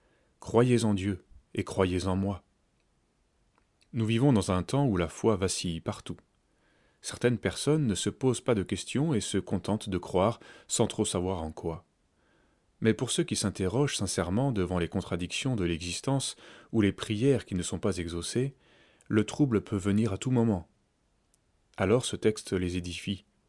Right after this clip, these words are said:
Il témoigne de la solidité de leur foi et leur donne la direction de toute chose.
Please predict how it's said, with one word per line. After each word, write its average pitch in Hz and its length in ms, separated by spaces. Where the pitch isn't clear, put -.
Il 101 140
témoigne 110 440
de 90 60
la 87 100
solidité 104 560
de 95 80
leur 90 160
foi 104 340
et 110 80
leur 104 160
donne 117 200
la 117 80
direction 113 520
de 87 80
toute 135 200
chose. 85 440